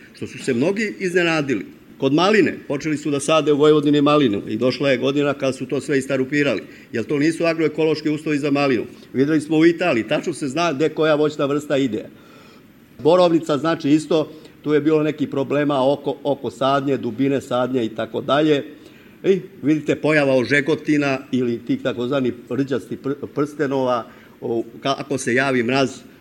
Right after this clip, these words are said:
u fazi precvetavanja ili ukoliko se tretiraju, e, plodovi, plodovi sa nekim od fungicida koji izazivaju te ožegotina.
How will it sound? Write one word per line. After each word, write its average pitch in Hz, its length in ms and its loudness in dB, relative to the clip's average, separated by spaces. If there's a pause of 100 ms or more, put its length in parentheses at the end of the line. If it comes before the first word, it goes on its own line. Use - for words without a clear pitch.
(120)
u 127 120 -2
fazi 131 300 -2
precvetavanja 139 760 -2
ili 226 240 4
ukoliko 175 500 2
se 160 140 -6
tretiraju, 165 600 -2
e, - 0 - (800)
plodovi, 156 520 2 (240)
plodovi 151 380 0
sa 127 160 -2
nekim 143 440 0
od 147 220 -2
fungicida 123 600 -4
koji 127 240 -2
izazivaju 113 480 -2
te 123 140 -4
ožegotina. 151 640 0